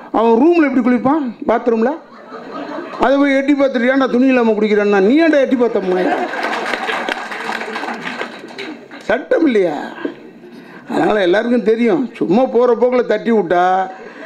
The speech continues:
இனிமேல் எல்லாருக்கும் சொல்றேன் நான். நான் நாளைக்கு பேட்டி கொடுக்கறதா இருந்தேன், இருந்தாலும் எனக்கு இந்த பேரரசு பேசுனதுனால எனக்கு வேகம் ஏறிக்கிச்சு. ஆனா நான் டெஃபினட்டா சொல்றேன், சித்தார்த் ஒரு ஆம்பளை தான்டா கதாநாயகன், அவன் சொல்லியிருக்காயா.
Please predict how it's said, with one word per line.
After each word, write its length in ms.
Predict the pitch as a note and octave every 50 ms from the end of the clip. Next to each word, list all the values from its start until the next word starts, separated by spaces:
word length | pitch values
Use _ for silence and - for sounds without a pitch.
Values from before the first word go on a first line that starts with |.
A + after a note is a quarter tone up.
| - - -
இனிமேல் 540 | - - F#3+ A3 A3+ A#3 B3+ B3+ A#3 G#3+ G#3
எல்லாருக்கும் 480 | G3 G#3 A#3 B3+ C4 C4+ C4 A#3 C4
சொல்றேன் 380 | - - G#3+ A#3 A#3+ B3 B3 A#3
நான். 280 | A3 G#3+ G3 E3+ D3+ - - - - - - - - - - - - - - - -
நான் 160 | - F3+ F3+
நாளைக்கு 320 | F3+ F3+ F#3+ F#3+ F3 E3
பேட்டி 240 | D#3+ G3 A3+ A3+ A#3+
கொடுக்கறதா 400 | A3 G#3 G#3 F#3 G#3 G3+ G3 F#3+
இருந்தேன், 440 | F3+ F3 F#3 G3 G3 G3 F#3 F3 F3+
இருந்தாலும் 440 | F#3 F3+ F3 F3 F#3 F#3+ G3 G3 G3
எனக்கு 420 | F#3 F3 E3 D3+ E3+ E3+ F3 F3
இந்த 220 | - D3 F#3+ - - - - - - -
பேரரசு 460 | - G#3+ C4 C4 B3 A3 G3 D#3 E3+
பேசுனதுனால 720 | D#3+ F#3 G3 G3+ D#3+ F#3+ F#3+ F3 E3 E3+ F3+ F#3 F#3 F#3+
எனக்கு 260 | F3+ F3 F#3+ F3+ F3+
வேகம் 280 | E3 E3+ F3+ F#3 F3 E3
ஏறிக்கிச்சு. 720 | D#3+ E3 D#3+ D3+ C#3+ C3+ B2 - - - - - - - - - - - - - - G#3+ - - B3+ - C#4 C#4+ - C4
ஆனா 240 | - F#3+ G3 F#3+ F3+
நான் 380 | F3 E3+ E3+ F3+ G3+ G#3 G3 F#3
டெஃபினட்டா 500 | F#3+ F3 D#3+ F#3+ A#3 A#3+ A#3 C4+ B3+ A3+
சொல்றேன், 460 | - G#3 F#3+ F3+ F3 E3+ D#3+ D#3+ D3+ - - - - - - - - - - - - - - - - -
சித்தார்த் 400 | A3 G3 A3+ C4+ C4+ A#3 F3+ G#3+
ஒரு 180 | G3+ G3+ G3+
ஆம்பளை 400 | F#3+ F#3+ G3+ G#3+ A3 A3 G#3+ G3
தான்டா 480 | F#3 G3 G#3 G3+ G#3+ G3+ F#3 E3+ D3 -
கதாநாயகன், 560 | - E3+ E3 F#3+ G3 F#3 F3 D#3+ D#3 C#3+ C#3
அவன் 100 | C#3 C#3
சொல்லியிருக்காயா. 580 | B2 - D#3+ E3 F3+ F3 E3 D#3 C#3 C3 A#2+